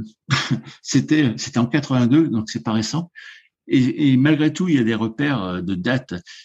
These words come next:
Le huit mars, c'était un samedi, quatre-vingt-deux, je suis monté dans un, pour la première fois de l'année, je suis monté dans mon kayak. Euh, j'étais à Lille, euh, je savais toujours pagayer, mais je sentais plus rien. Euh, j'avais perdu,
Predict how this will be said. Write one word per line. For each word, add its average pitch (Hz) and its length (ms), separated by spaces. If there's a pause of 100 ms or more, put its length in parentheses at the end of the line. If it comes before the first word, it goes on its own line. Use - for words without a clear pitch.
(260)
Le 120 180
huit 147 240
mars, 131 360
c'était 110 320
un 110 60
samedi, 123 540
quatre-vingt-deux, 123 540
je 120 140
suis 113 180
monté 120 440
dans 107 280
un, 92 220
pour 107 360 (420)
la 92 160
première 156 400
fois 151 200
de 120 100
l'année, 127 260
je 160 80
suis 117 120
monté 113 260
dans 147 80
mon 117 140
kayak. 90 340 (880)
Euh, 98 140
j'étais 139 360
à 131 60
Lille, 123 440 (100)
euh, 101 800 (120)
je 113 260
savais 110 380
toujours 143 320
pagayer, 117 560 (380)
mais 110 80
je 113 140
sentais 131 380
plus - 220
rien. 131 400 (440)
Euh, 107 760
j'avais 131 380
perdu, 127 560